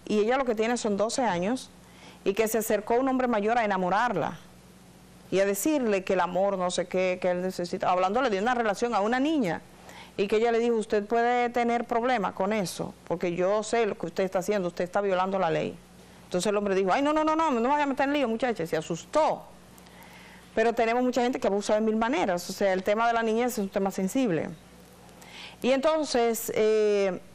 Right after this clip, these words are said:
eh, la, la primera dama ha estado trabajando con, con niños como esos, con, con niñas como esas, con, con lo que pasa. Recuerdo haber en-, entrevistado, por ejemplo, a médicos del Hospital Darío Contreras, el que quiera que haga una prueba.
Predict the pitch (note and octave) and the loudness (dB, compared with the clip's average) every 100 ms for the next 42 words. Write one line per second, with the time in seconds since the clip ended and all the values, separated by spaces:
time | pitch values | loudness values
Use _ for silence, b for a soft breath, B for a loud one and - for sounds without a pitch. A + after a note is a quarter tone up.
0 | - - - - - G2 G2 F#2+ F#3 F3+ | -20 -20 -20 -20 -4 0 2 2 2 2
1 | G3+ G#3 F#3+ F3+ G3+ G3+ G3 G#3+ G#3+ A3 | 2 2 2 2 0 2 2 2 2 2
2 | A#3+ G#3+ G#3 F#3+ F#3 F3+ F3 E3+ E3+ F3+ | 0 0 0 0 0 0 0 0 0 0
3 | E3 D#3+ D#3+ F3 E3+ F3 E3+ - D#3 F3 | 0 -2 -2 -2 0 0 -2 -4 -2 0
4 | C4 - D3+ - - - - E3 E3 F#3 | -2 -4 -8 -6 -8 -8 -8 -4 -2 0
5 | F#3 F3 - E3 E3 A3+ C4+ E3 D3+ - | -2 -4 -4 -2 0 0 -2 -4 -6 -8
6 | - D#3 D3 - - - - - E3 E3 | -6 -6 -6 -10 -16 -20 -20 -8 -4 -2
7 | D#3+ - - B3+ - - - - - - | -2 -2 -2 -2 -4 -12 -14 -20 -20 -20
8 | B B B B - A#3 C4 D4 E4+ F4+ | B B B B -2 0 2 2 2 0
9 | C#4+ B3 A3+ A3+ G#3 G3+ C#4+ C4 G#3 G3+ | 0 0 0 0 0 0 0 0 0 0
10 | G3 G3+ G#3+ A#3+ A#3 - F#3+ F#3+ G#3+ B3+ | 0 0 0 -2 -2 -2 -2 0 0 0
11 | G#3+ G3+ - G#3 G3 F#3+ F3+ F3+ F#3+ G3 | 0 -2 -2 -2 0 0 0 0 0 0
12 | G3 G#3 G3+ F#3 G3 A#3 A3 F3+ F3+ F3+ | 2 0 0 -2 0 2 2 0 0 -2
13 | G#3 A3 A#3+ F#3+ F3+ F3 F#3+ G#3+ G3 D3+ | 0 0 0 -2 0 -2 0 0 2 0